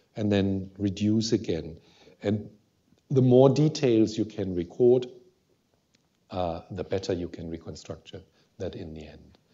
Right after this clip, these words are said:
We are using, meanwhile, deep neural networks to tell protons from, from, uh, photons.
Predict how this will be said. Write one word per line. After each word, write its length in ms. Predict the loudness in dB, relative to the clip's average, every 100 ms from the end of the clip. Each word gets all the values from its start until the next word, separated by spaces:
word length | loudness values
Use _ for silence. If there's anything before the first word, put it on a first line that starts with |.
| _ _ _ 2
We 80 | 6
are 40 | 8
using, 300 | 8 8 6
meanwhile, 420 | 6 4 6 6 4
deep 400 | 2 0 0 2
neural 380 | 4 4 4
networks 680 | 4 2 0 4 4 4 0
to 140 | -6 -6
tell 280 | -2 -2
protons 680 | -2 -2 0 0 -4 -6 -8
from, 380 | -10 -10 -10 -12 _ _ _ _ _ _
from, 400 | -6 -6 -6 -8
uh, 200 | -10 -12 -16 -14 -2
photons. 880 | 0 0 -2 -6 -6 -6 -10 -16